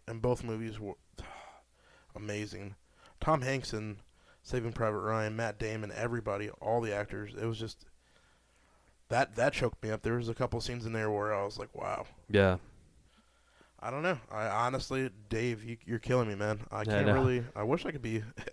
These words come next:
Speaker 1: <laughs> more specific. I know we're bouncing around on movies, but, I
Speaker 2: I
Speaker 1: mean, even Munich, Munich. I
Speaker 2: Yeah. I, actually, I think I might have a top five.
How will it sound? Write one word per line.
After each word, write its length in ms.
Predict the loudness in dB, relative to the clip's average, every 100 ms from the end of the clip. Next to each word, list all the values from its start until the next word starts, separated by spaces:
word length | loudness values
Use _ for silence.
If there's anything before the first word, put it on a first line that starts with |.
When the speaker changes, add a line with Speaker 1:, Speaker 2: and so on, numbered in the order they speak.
| -10
Speaker 1:
<laughs> 440 | -14 -20 -20 -20 -2
more 160 | 0
specific. 720 | 2 0 0 0 0 -2 -4 -4
I 100 | 0
know 120 | 2
we're 120 | 2
bouncing 340 | 2 0 0 0
around 260 | 2 2
on 160 | 0 -2
movies, 380 | -2 0 0 -4
but, 320 | -2 0 0 -4 -20 -18 -6
I 120 | 0
Speaker 2:
I 60 | 2
Speaker 1:
mean, 100 | 6
even 240 | 8 8 10
Munich, 440 | 8 8 6 -2
Munich. 420 | -6 -4 -4 -6 -10
I 120 | -2 8
Speaker 2:
Yeah. 200 | 10 10 6 -12 -14 -16 -18 -20 -20 -20 -20 -20 -2
I, 160 | 8 10
actually, 540 | 12 8 10 10 10 6 -6 -20 -20 -8 0
I 120 | 4
think 180 | 6 6
I 80 |
might 200 | 6 6
have 120 | 6 4
a 60 |
top 240 | 2 0 0
five. 240 | -2 -4